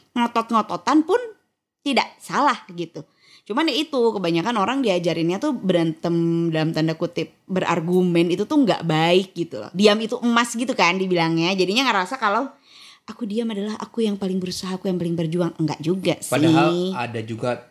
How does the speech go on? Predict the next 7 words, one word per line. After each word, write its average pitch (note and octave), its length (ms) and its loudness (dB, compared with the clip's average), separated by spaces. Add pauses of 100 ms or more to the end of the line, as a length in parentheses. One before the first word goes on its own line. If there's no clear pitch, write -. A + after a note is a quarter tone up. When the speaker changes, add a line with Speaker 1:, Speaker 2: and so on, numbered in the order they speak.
Speaker 2:
apa, A2+ 380 -10
istilah A2+ 320 -6
bahwa G#2 260 -10
berantem A2+ 560 -6
yang G#2+ 220 -4
sehat F#2+ 500 -10
gitu. F2+ 220 -16